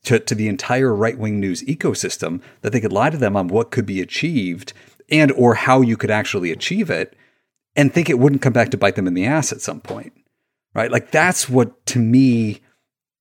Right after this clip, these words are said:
is, you know, I, I sincerely do feel bad for Kevin McCarthy, right? I think he was doing the best he could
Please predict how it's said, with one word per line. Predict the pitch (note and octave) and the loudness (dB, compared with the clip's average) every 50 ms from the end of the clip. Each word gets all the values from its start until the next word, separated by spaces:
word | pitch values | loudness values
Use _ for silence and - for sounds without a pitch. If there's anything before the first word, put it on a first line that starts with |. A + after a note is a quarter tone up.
| _ - - | _ -2 0
is, | A#2+ A2+ A2 A2 A2 G2+ G2 F#2 - - - - - - - _ _ _ _ _ _ _ _ _ _ _ _ _ _ _ _ _ _ _ _ _ _ | 0 2 2 0 -2 -2 -4 -4 -4 -6 -6 -6 -8 -10 -12 _ _ _ _ _ _ _ _ _ _ _ _ _ _ _ _ _ _ _ _ _ _
you | - A#2 F2+ | -10 -10 -10
know, | - - - - | -10 -12 -8 -6
I, | - B2+ - - - | -6 -4 -4 -4 0
I | A#2+ C3+ C#3+ | 2 4 4
sincerely | C3 - C#3 B2+ - C#3 C#3 A#2+ A2+ G#2+ | 4 4 2 2 4 4 4 4 4 4
do | F#2 A2 G2 | 2 0 -2
feel | - - F#2+ E2 | 0 0 0 0
bad | E2+ F2+ E2+ - | 0 -2 -4 -4
for | - F#2 - | -8 -6 -4
Kevin | G2 F2+ F2 F2+ | -2 -2 -2 -4
McCarthy, | D#2+ - - E2+ D#2+ - - - - _ _ - | -8 -10 -10 -10 -10 -10 -12 -16 -20 _ _ -10
right? | G#2 F2+ - | -8 -6 -2
I | - F#2+ | -2 0
think | F#2 - B2 - - | 0 0 -2 -2 -2
he | A#2+ G#2+ | -2 -2
was | G2+ G2+ F#2 G2+ | 0 -2 -2 -4
doing | F#2 A2+ A2+ G#2+ G#2+ G#2+ G#2 F#2+ - | -4 -2 0 2 2 2 0 0 -4
the | - E2+ | -6 -6
best | - G#2+ G#2 G2 - - | -4 -2 -2 -2 -4 -4
he | A#2 G2 | -6 -6
could | - - G2+ F2+ F2+ E2+ F2 | -4 -2 -2 -2 -2 -4 -6